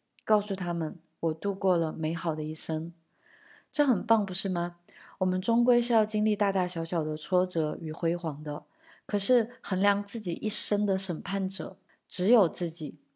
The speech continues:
或者说是自己的脑袋瓜。那么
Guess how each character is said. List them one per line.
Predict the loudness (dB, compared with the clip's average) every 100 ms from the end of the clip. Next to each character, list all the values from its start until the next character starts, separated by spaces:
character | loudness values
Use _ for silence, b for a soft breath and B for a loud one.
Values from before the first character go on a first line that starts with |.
| _
或 | _ -2
者 | 0
说 | -2 -2
是 | 0 0 -2 -4 -8
自 | -6
己 | -6
的 | -4 -4
脑 | -4
袋 | -4 -6
瓜。 | -4 -2 -2 -4 _ _ B B B B
那 | 2
么 | 2 2 0 -6